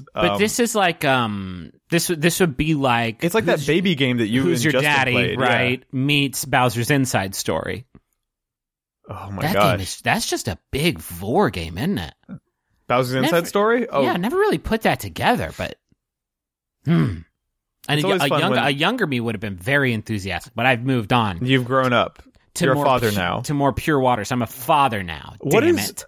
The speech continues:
Speaker 2: what do you think of Tasty Tasty Science's submission, which is the phrase sniper clips?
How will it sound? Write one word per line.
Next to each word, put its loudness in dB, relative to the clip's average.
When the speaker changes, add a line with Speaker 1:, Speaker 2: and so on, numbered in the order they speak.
Speaker 2:
what 0
do 4
you 6
think 0
of 0
Tasty 2
Tasty 2
Science's 2
submission, 2
which 2
is 0
the 2
phrase 2
sniper 2
clips? 0